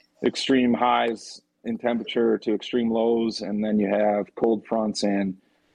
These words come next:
uh, yeah, a lack of, uh, a lack of rainfall that we had for quite a while, and then we had good rainfall, and I think it just really threw the fish out of whack.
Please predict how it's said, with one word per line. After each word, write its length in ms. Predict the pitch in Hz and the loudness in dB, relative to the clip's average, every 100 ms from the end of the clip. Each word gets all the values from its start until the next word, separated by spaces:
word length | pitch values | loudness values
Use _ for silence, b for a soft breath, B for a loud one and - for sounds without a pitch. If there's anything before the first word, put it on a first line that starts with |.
| _ - | _ -12
uh, 60 | - | 0
yeah, 220 | 113 110 | 2 4
a 40 | 110 | 2
lack 480 | 104 104 113 123 131 | 0 0 0 -2 -2
of, 300 | 120 117 110 - | 0 -2 -6 -8
uh, 400 | 110 107 104 101 - _ _ _ _ _ _ _ _ | -8 -6 -10 -12 -18 _ _ _ _ _ _ _ _
a 20 | |
lack 300 | 110 107 120 | -8 -4 -4
of 100 | 107 92 | -6 -8
rainfall 600 | 107 113 117 - 117 113 | -6 -4 -4 0 0 2
that 120 | 101 | 0
we 100 | 107 | 0
had 200 | 104 110 | 0 0
for 80 | 110 | -4
quite 260 | - 110 110 | -4 0 2
a 40 | |
while, 460 | 107 113 113 110 110 | 2 2 2 2 0
and 140 | 101 | -2
then 180 | 98 98 | -4 -2
we 100 | 95 | 0
had 300 | 95 95 87 | 2 2 2
good 240 | 92 117 107 | 4 4 4
rainfall, 580 | 107 107 - 110 107 107 | 2 0 2 2 2 0
and 100 | 101 | -4
I 40 | |
think 200 | - 113 | -4 0
it 80 | 113 | 2
just 220 | 123 117 | 0 2
really 220 | 135 127 | 2 2
threw 220 | 113 120 107 | 2 -2 -2
the 60 | |
fish 280 | - 107 - | -2 -4 0
out 120 | 104 | -2
of 60 | 98 | -2
whack. 360 | 98 98 92 | -2 -2 -2